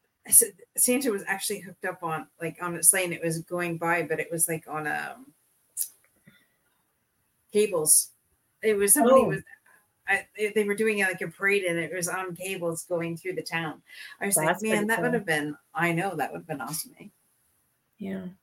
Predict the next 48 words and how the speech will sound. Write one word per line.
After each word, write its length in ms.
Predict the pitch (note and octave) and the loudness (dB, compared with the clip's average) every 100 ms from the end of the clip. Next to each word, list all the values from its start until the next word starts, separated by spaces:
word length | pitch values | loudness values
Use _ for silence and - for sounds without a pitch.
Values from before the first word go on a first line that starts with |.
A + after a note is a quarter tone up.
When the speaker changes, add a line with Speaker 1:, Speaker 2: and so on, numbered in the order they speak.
| _ | _
Speaker 1:
But 200 | - - _ _ _ _ _ _ _ _ _ _ F3 | -20 -20 _ _ _ _ _ _ _ _ _ _ -14
who 120 | F3 | -10
knows? 360 | D#3 - - - - | -10 -10 -14 -16 -6
We 100 | B3 | -4
might 220 | C#4+ A3 | -2 -4
be 100 | C#3+ | -6
able 160 | C3+ - | -6 -10
to 60 | - | -12
do 140 | - - | -16 -14
that 120 | - - _ _ _ | -16 -16 _ _ _
in 180 | B3+ A#3 | 4 6
one 200 | A#3+ A3 | 6 4
of 100 | G3+ | 4
our 160 | F3 E3+ | 2 2
events. 560 | D#3 D3 G3+ - - - _ _ _ _ _ | 2 0 0 -2 -2 -10 _ _ _ _ _
Maybe 220 | G#3 A#3 A3 | 0 0 2
we're 80 | |
supposed 260 | A#3 - B3+ | 2 4 4
to 60 | A#3 | 4
put 140 | G#3+ | 0
a 40 | |
parade 360 | G#3 G#3+ G#3+ F#3+ | 2 4 4 2
on. 220 | D3+ G3+ | 0 8
Speaker 2:
Everything's 580 | G#3 A3 A3 A#3 A3+ A3+ | 10 12 10 8 6 6
possible. 680 | - A#3 A#3+ F#3 F3+ F3 F3 _ _ _ _ _ _ _ _ _ _ _ _ | 6 4 4 2 2 2 -2 _ _ _ _ _ _ _ _ _ _ _ _
I 60 | _ | _
think 180 | G#3 G3 | 0 6
that 140 | F#3 | 8
would 120 | F3+ | 8
probably 280 | F3+ F3+ F#3 | 6 6 6
be 160 | F#3 F3 | 4 2
the 80 | |
Speaker 1:
Mm-hmm. 80 | E3+ | 4
Speaker 2:
last 320 | E3+ E3+ E3 | 4 4 2
thing. 260 | - D#3 D3+ | -2 -2 -4
Stand 460 | - F#3+ F#3 F#3 F3+ | -2 0 2 4 4
in 120 | E3 | 2
Everything's 600 | E3 E3+ E3+ D#3+ D#3 D3+ | 0 0 -2 -2 -4 -4
Possible. 640 | C#3+ C#3 - G#3 - F3 _ _ _ _ _ _ _ _ _ _ _ _ _ _ _ _ _ _ _ _ _ - | -4 -4 -6 -8 -8 -10 _ _ _ _ _ _ _ _ _ _ _ _ _ _ _ _ _ _ _ _ _ -16
Speaker 1:
I 60 | D#4+ | -10
don't 120 | F4+ | 2
Speaker 2:
And 120 | G3+ | 8
Speaker 1:
know. 40 | G#3+ | 10
Speaker 2:
then 80 | |
Speaker 1:
Do 40 | A3 | 10
we 80 | A#3+ | 8
Speaker 2:
be 20 | |
Speaker 1:
wanna 160 | G#3 | 8